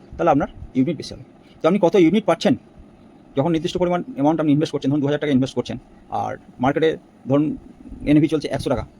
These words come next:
তো আপনাকে অটোমেটিক দু হাজারকে একশো দিয়ে ভাগ করতে হবে। তাহলে আপনি তত ইউনিট পাবেন আপনার, বা আপনার এসআইপি অ্যাকাউন্টে। যদি আপনি লার্জ ক্যাপে ফান্ডে ইনভেস্ট করতে চান, তাহলে অবশ্যই আপনি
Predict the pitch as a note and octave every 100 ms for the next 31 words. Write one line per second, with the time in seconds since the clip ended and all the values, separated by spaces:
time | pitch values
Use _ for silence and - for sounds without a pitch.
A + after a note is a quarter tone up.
0 | - G#3 F#3+ F#3+ F#3 F3+ F3+ D3+ D3+ G3+
1 | - - - - - - C3 - G3 G3+
2 | A#2 - - - - F3+ F3 B3+ C#3 C#3+
3 | G3 - - - - - - - - G3+
4 | - - - - - - - - - -
5 | - - B2 - - - - - - F3+
6 | D#3 C#3+ C3 B2 C#3+ G#2 - - _ -
7 | - - D3 F#3+ A3 F3 G3 - - -
8 | A#2+ C#3+ F#3 G3+ G3+ - - - E3+ F#3+
9 | F#3+ G3 F#3+ G3 C3+ C#3+ - E3+ E3+ E3+
10 | F#3+ F#3+